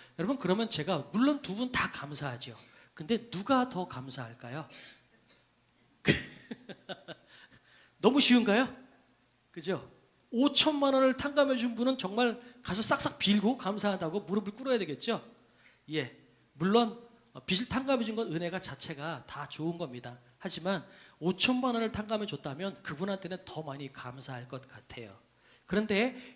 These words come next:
요 얘기가 어디에 나오냐면 오늘 읽은 본문 이전에,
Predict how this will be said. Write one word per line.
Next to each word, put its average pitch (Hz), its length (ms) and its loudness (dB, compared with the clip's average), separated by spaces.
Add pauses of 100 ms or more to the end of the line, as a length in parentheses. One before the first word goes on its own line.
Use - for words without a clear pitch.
(100)
요 247 220 6
얘기가 156 380 0
어디에 156 380 0
나오냐면 147 640 -2
오늘 202 460 4
읽은 180 440 2
본문 175 420 -6
이전에, 208 560 2